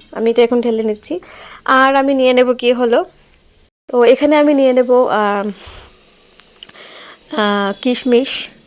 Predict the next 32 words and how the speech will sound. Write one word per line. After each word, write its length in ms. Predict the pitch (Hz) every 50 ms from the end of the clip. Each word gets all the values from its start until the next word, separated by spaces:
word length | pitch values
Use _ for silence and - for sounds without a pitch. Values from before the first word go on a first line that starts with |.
| _ _ _
তো 100 | 247 233
দেখতে 280 | 220 233 233 - 254 233
পাচ্ছ, 260 | 233 233 - - 254
আহ, 1300 | 277 349 - - _ _ _ _ _ - - - - - - - - _ _ _ - 220 220 220 220 220 220
কিশমিশটাতে 640 | - 247 - - 262 262 240 - 277 262 262 277
জল 240 | 247 254 240 233 226
দেবো 180 | 233 240 233 247
না, 120 | 277 330
কারণ 240 | 320 247 226 226 226
এটার 220 | 220 220 240 240
ভিতরে 280 | 233 247 240 - 240 247
already, 520 | 240 226 214 220 226 233 233 247 269 285
আহ, 340 | - 220 214 208 208 208 208
ময়েশ্চার 380 | 214 208 208 208 - - 240 240 233
থাকে, 420 | - - 202 202 - 208 196 285 339 - - - - - - - - - _
তো 80 | - 233
একটু, 420 | 226 226 226 226 - 240 233 220
আহ, 340 | 160 196 202 196 190 196 202 190 - - - - - - - _ _ _ _ - 226
জলের 400 | - 226 220 214 214 220 226 214
দরকার 380 | 220 208 208 208 - 220 220 233
নেই, 240 | 233 302 403 -
এটা 260 | - 226 - 214 202 202
এমনিতেই 340 | 208 214 214 208 220 247
হয়ে 220 | 240 226 208 202 196
যাবে। 280 | 202 208 196 - 320 - - - - - - - - - - - - - -
তো 300 | 226 214 208 202 202 214 - - - -
দেখতে 240 | 233 240 233 - 247
পাচ্ছ 200 | 254 254 - 320
কি 180 | 294 269 254
সুন্দরভাবে 520 | 233 - 240 233 226 240 233 240 240 233 254
হয়ে 200 | 226 220 202 185
গেছে। 320 | 208 196 196 - - 185